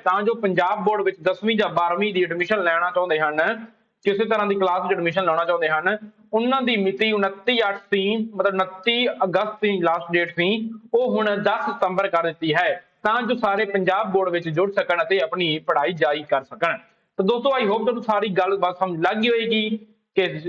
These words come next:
ਜੋ ਵੀ ਆਪਣੀ ਛੁੱਟੀਆਂ ਹੋਣਗੀਆਂ ਆਪਣੇ ਜ਼ਿਲ੍ਹੇ ਦੇ ਡੀ ਸੀ ਤੇ ਨਿਰਭਰ ਕਰਦੀਆਂ ਹਨ।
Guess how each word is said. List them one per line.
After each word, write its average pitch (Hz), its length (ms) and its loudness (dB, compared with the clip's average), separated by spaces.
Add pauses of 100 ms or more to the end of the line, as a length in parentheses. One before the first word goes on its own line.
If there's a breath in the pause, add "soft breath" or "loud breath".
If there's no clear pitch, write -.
ਜੋ 190 180 2
ਵੀ 240 120 0
ਆਪਣੀ 226 220 0
ਛੁੱਟੀਆਂ 202 340 0
ਹੋਣਗੀਆਂ 202 420 0
ਆਪਣੇ 190 200 0
ਜ਼ਿਲ੍ਹੇ 202 260 0
ਦੇ 180 240 0
ਡੀ 170 220 -2
ਸੀ 220 160 -2
ਤੇ 214 140 2
ਨਿਰਭਰ 160 280 0
ਕਰਦੀਆਂ 147 380 0
ਹਨ। 147 100 -6